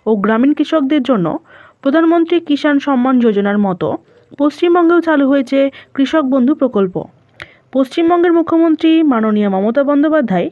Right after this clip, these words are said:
কৃষক বন্ধু প্রকল্পের মাধ্যমে এই রাজ্যের কৃষকদের অর্থ সাহায্য করে থাকেন। মৌসুমী বায়ুর দ্বারা নির্ভরশীল বাংলার কৃষিকাজ যাতে কোনোভাবে বাধাপ্রাপ্ত না হয়,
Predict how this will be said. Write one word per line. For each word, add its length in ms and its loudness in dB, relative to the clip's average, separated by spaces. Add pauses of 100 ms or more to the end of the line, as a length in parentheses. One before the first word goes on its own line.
(480)
কৃষক 280 0
বন্ধু 360 2
প্রকল্পের 520 -2
মাধ্যমে 520 -2 (240)
এই 160 0
রাজ্যের 300 0
কৃষকদের 600 -2 (160)
অর্থ 260 -4
সাহায্য 440 -2
করে 200 -2
থাকেন। 360 -6 (1600)
মৌসুমী 380 2
বায়ুর 300 2
দ্বারা 180 0
নির্ভরশীল 640 0
বাংলার 360 0
কৃষিকাজ 560 -2 (400)
যাতে 260 -2
কোনোভাবে 400 0
বাধাপ্রাপ্ত 680 -4
না 200 2
হয়, 300 -6